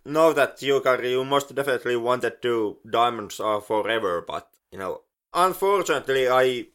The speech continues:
I had to pu-, stop you there and demand and insist that we kind of keep it only on two Bonds per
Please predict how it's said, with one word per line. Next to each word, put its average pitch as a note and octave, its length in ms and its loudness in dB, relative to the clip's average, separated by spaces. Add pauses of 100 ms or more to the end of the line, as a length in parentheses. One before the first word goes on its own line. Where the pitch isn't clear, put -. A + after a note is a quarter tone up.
(220)
I C3 200 -2
had D3+ 320 -2
to C3+ 60 -4
pu-, - 420 -10
stop D3+ 360 0
you G#2+ 180 -2
there A2 300 2
and F#2 180 -8 (280)
demand C#3+ 640 0
and G#2 260 -6
insist D#3 880 -8 (160)
that G2+ 200 -6
we G#2+ 160 -4
kind B2+ 220 -2
of A2 220 -4
keep B2+ 220 -2
it - 160 -6
only E3 380 2
on D#3+ 280 4
two D3+ 260 2
Bonds B2 400 2
per G#2 260 -2